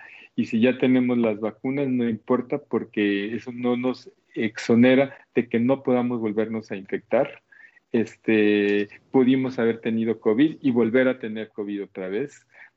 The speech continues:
un tiempo, un tiempo después. Entonces, todas las medidas que podamos, este, tomar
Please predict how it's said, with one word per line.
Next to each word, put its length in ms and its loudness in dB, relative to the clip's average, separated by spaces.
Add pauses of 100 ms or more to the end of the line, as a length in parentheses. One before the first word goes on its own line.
un 100 -8
tiempo, 380 -2
un 360 2
tiempo 340 0
después. 440 0
Entonces, 520 2 (340)
todas 280 4
las 160 -2
medidas 460 -10
que 100 -20
podamos, 500 -12
este, 560 -6
tomar 380 2